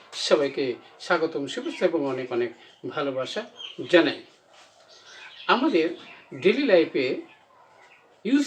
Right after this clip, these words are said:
করার জন্য দশটি গুরুত্বপূর্ণ সেন্টেন্স আমরা জানবো। একটি স্ট্রাকচারের মাধ্যমে তোমরা হাজার হাজার সেন্টেন্স ইজিলি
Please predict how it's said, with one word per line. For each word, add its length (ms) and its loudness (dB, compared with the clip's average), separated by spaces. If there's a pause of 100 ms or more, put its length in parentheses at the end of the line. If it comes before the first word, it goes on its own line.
করার 240 4
জন্য 160 -2 (1040)
দশটি 360 0 (760)
গুরুত্বপূর্ণ 580 -2 (1120)
সেন্টেন্স 340 0 (100)
আমরা 220 0
জানবো। 260 0 (960)
একটি 180 -2 (100)
স্ট্রাকচারের 460 -4
মাধ্যমে 320 -2 (680)
তোমরা 200 4 (100)
হাজার 300 0
হাজার 200 -2 (560)
সেন্টেন্স 400 -2 (1040)
ইজিলি 280 2